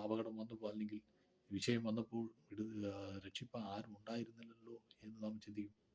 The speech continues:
എന്താണെന്ന് ചോദിച്ചാൽ ദൈവത്തെ മറന്ന് ജീവിക്കുന്നവരുടെ ജീവിതത്തിൽ ഇവിടെ വചനം വിളിച്ചു പറയുന്നത് വിടുവിപ്പാൻ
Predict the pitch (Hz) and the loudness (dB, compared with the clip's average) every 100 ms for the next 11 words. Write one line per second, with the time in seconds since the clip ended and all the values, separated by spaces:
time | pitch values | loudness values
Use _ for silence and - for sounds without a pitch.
0 | _ _ - 92 107 120 120 113 117 110 | _ _ -4 -2 2 2 4 2 4 6
1 | 110 110 - _ _ _ _ _ _ _ | 8 6 0 _ _ _ _ _ _ _
2 | - - 107 120 117 110 110 101 98 117 | -2 6 8 8 8 6 6 4 2 2
3 | 104 107 110 110 107 104 98 107 107 107 | 2 2 2 2 2 2 2 4 4 4
4 | 104 104 - _ _ - _ _ 95 98 | 2 0 -14 _ _ -20 _ _ 6 10
5 | 98 95 - _ _ _ - 95 110 110 | 10 8 0 _ _ _ 6 8 8 8
6 | 107 107 104 104 101 101 101 - _ _ | 6 6 6 6 4 2 -4 -12 _ _
7 | _ _ _ 101 98 113 113 113 107 107 | _ _ _ 4 8 8 8 8 8 8